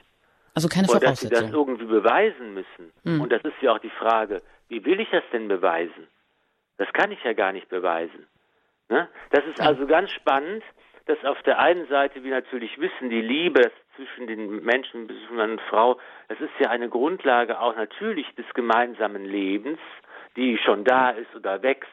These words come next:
Speaker 2: oder sich auch verändert im Laufe der Zeit. Ich hoffe, ich denke es mal, ich habe gar keine persönlichen Erfahrungen damit. Aber dass eigentlich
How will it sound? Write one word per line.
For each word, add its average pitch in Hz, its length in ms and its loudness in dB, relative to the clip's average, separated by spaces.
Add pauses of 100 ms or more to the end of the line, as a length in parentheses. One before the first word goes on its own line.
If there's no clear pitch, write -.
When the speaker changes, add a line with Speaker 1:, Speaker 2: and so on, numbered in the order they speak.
Speaker 2:
oder 104 140 -6
sich 107 220 -10
auch - 100 -16
verändert 147 640 0
im 110 100 -16
Laufe 104 300 -4
der - 160 -8 (100)
Zeit. 104 320 -2
Ich - 160 -8
hoffe, 156 160 4 (100)
ich - 100 -20 (180)
denke 185 360 0
es - 80 -20
mal, 101 220 -4
ich - 100 -12
habe 104 200 -6
gar 110 140 -2
keine 107 300 2
persönlichen 123 540 -2
Erfahrungen 143 520 0
damit. - 200 -10 (640)
Aber 139 300 4
dass 127 180 0
eigentlich 143 480 0